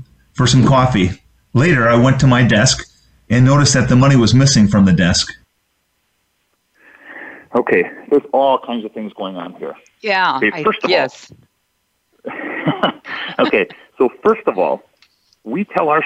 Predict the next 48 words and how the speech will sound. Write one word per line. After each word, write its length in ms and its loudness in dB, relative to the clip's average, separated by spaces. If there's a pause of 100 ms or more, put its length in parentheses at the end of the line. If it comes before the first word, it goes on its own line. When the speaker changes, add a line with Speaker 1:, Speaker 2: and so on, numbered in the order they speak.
Speaker 2:
story 320 0
with 180 -4 (220)
all 400 0
our 260 0
knowledge, 400 -4 (600)
okay? 280 -2 (760)
With 120 -2
all 140 2
our, 80 2
we 160 -6
can't, 380 -6 (180)
so 180 0
let's 200 -2
just 120 -12
say, 120 -2
for 140 -4
instance, 280 -8
Francie, 380 -2
I 60 0
went 240 -6
to, 100 -4 (100)
I 60 -2
went 200 -4
hiking 360 -6
this 100 -14 (100)
morning, 220 -8 (360)
and 100 -4
I 60 0
wasn't 340 -2
by 120 -4
myself, 460 -6 (500)
but 140 -2
I 40 2
don't 140 -2
want 220 -2
you 180 -4
to 140 -4
know 200 0
that. 220 -10 (380)
And 120 -10
you 220 -2
asked 380 -4
me 260 -4 (720)
what 160 -2
I 60 2
did 180 -4
this 180 -4
morning. 220 -8